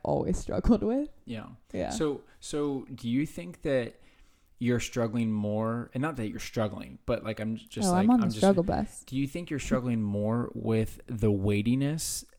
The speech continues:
Speaker 2: that is involved with doing this kind of kingdom-minded work?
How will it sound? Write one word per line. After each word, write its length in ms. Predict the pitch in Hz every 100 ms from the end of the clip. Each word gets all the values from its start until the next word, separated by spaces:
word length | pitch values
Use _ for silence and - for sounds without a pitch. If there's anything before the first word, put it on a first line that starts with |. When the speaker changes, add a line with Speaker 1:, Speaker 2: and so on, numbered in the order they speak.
| _ -
Speaker 2:
that 520 | 113 110 117 - -
is 200 | 117 107
involved 580 | 113 104 98 101 113 -
with 400 | 107 107 107 - - _ - 113
doing 300 | 110 107 110
this 140 | 107
kind 180 | - 110
of 160 | 98 -
kingdom-minded 760 | - 107 110 104 98 104 98
work? 600 | 98 98 101 139 165 -